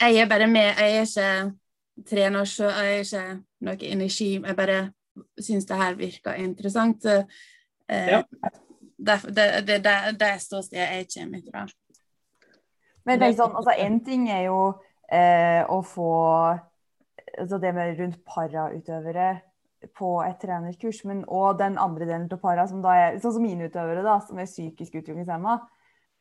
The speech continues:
Speaker 3: For det var jo spesielt i vår klubb at, eh, vi har fire trenere som ikke har noe erfaring med de utøverne der ifra før. Vi er kun to stykk som har jobbet litt med dem fra før, og da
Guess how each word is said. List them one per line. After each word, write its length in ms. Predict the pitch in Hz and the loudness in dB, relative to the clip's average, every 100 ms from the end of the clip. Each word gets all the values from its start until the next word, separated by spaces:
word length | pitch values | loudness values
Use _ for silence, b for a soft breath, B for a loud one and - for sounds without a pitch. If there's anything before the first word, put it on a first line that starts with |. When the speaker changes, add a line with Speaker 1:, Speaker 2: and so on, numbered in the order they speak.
| b _ | b _
Speaker 3:
For 280 | - 202 190 | -8 -6 -6
det 100 | 202 208 | -4 -2
var 100 | 208 | -2
jo 80 | |
spesielt 280 | 208 190 175 | -4 -8 -6
i 40 | 196 | -6
vår 300 | 160 147 156 | -6 -8 -8
klubb 280 | 202 180 170 | -8 -8 -6
at, 200 | 185 - - | -8 -8 -6
eh, 260 | 170 151 156 | -2 -2 -2
vi 100 | 185 | -2
har 180 | 170 160 | -4 -6
fire 260 | - 170 156 | -8 -6 -4
trenere 320 | 165 151 156 | -2 -4 -4
som 100 | 196 | -8
ikke 100 | 180 | -8
har 80 | 165 | -6
noe 500 | 170 180 180 160 151 160 160 | -4 -4 -4 -4 -4 -2 -4
erfaring 400 | - 156 160 170 | -4 -6 -4 -4
med 120 | 170 | -4
de 260 | 160 156 156 | -4 -6 -6
utøverne 300 | 156 156 160 | -8 -6 -4
der 160 | 151 151 | -6 -8
ifra 140 | 170 | -12
før. 360 | - 180 180 170 _ - | -6 -2 -2 -4 _ -6
Vi 80 | 175 | -4
er 100 | 175 | -2
kun 240 | 175 165 | -4 -8
to 280 | - 160 165 | -8 -8 -8
stykk 260 | - 160 | -10 -14
som 100 | - 165 | -10 -6
har 80 | 165 | -4
jobbet 360 | 175 156 151 | -4 -6 -8
litt 140 | 151 151 | -8 -8
med 80 | 151 | -10
dem 60 | |
fra 140 | 151 160 | -10 -12
før, 260 | 160 160 156 | -6 -4 0
og 60 | |
da 180 | 156 | 2